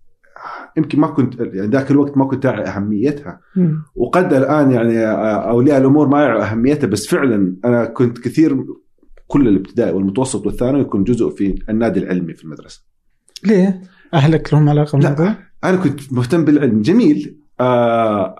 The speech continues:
Speaker 1: تحاول تصنع شيء معين، تحاول تسوي تجارب، و-، وسيلة جميلة للهروب من الم-، <laughs> من ال-، من الكلاسات
Speaker 2: آه.
Speaker 1: في... في المدرسة. بس في نفس الوقت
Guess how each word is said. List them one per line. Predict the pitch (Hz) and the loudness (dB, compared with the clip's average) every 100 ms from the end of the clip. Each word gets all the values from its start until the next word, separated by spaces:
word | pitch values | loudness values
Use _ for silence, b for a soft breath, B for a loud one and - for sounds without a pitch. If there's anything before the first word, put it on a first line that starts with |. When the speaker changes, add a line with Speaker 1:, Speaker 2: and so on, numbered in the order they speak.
| - 135 | -10 -4
Speaker 1:
تحاول | - 196 185 143 | -2 2 2 2
تصنع | 160 - 143 117 | 0 2 0 0
شيء | 123 135 | 2 4
معين، | 113 104 139 131 135 | 4 2 2 2 2
تحاول | 131 104 127 123 117 117 110 | 0 -2 0 2 2 0 -2
تسوي | - 131 120 | -2 0 2
تجارب، | 110 104 123 120 127 - B B B B | 2 0 2 2 0 -2 B B B B
و-، | 139 147 143 139 147 | 2 4 4 4 2
وسيلة | 143 202 185 156 | 4 2 4 4
جميلة | 139 165 185 151 | 4 4 4 4
للهروب | 131 147 160 135 | 4 4 2 4
من | 135 | 2
الم-، | 131 147 - | 2 0 2
<laughs> | 180 | 2
من | 170 | 4
ال-، | 156 147 143 | 2 4 2
من | 143 | 4
الكلاسات | 139 135 143 139 165 165 214 214 b 170 | 4 2 2 0 2 0 0 -6 b -6
Speaker 2:
آه. | 165 170 180 | -4 -2 0
Speaker 1:
في... | 147 165 | 0 2
في | |
المدرسة. | 175 175 185 196 190 160 | 2 2 2 2 0 0
بس | 147 143 | 0 0
في | 165 | 0
نفس | 226 - | 0 0
الوقت | 170 214 - - | 0 0 -2 -16